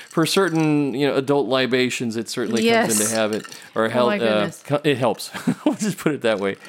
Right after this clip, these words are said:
Speaker 1: And, um, you know, the other thing that, that's been helping us is, you know, we're going back through some of our archives, going through some of our old trips. And,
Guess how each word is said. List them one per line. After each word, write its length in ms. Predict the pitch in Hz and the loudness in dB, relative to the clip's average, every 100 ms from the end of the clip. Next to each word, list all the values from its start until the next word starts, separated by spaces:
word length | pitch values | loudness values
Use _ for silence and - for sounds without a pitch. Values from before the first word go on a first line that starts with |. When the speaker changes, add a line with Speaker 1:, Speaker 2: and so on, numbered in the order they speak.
| - - - - | -18 -18 -14 -2
Speaker 1:
And, 300 | 127 131 127 | 0 2 2
um, 360 | 127 123 120 - - - - - | 4 2 0 -6 -20 -20 -20 -8
you 100 | 147 | 0
know, 80 | 147 | 2
the 160 | 147 160 | 4 4
other 180 | 175 170 | 2 2
thing 240 | 151 139 | 2 2
that, 200 | 127 - | 2 0
that's 240 | 113 107 - | -2 -2 -2
been 160 | 117 | -2
helping 320 | 120 123 120 | 0 -2 0
us 240 | 113 110 107 | -2 -2 -6
is, 120 | 110 | -2
you 80 | 120 | 0
know, 60 | |
we're 140 | 120 135 | 0 0
going 240 | 135 120 | 0 0
back 240 | 110 120 - | 0 -2 -2
through 500 | - 113 110 104 101 | -2 0 0 -2 -4
some 220 | 127 117 | -4 0
of 80 | 113 | 2
our 200 | 110 87 | 0 2
archives, 600 | 113 110 120 107 101 - | 0 0 -2 0 -2 -2
going 240 | 110 110 | -2 -2
through 180 | - 113 | -2 -4
some 140 | 113 | -2
of 100 | 110 | -2
our 140 | 104 104 | 0 2
old 240 | 104 104 | 2 -2
trips. 420 | - 123 117 - | -4 0 0 0
And, 140 | 113 | -4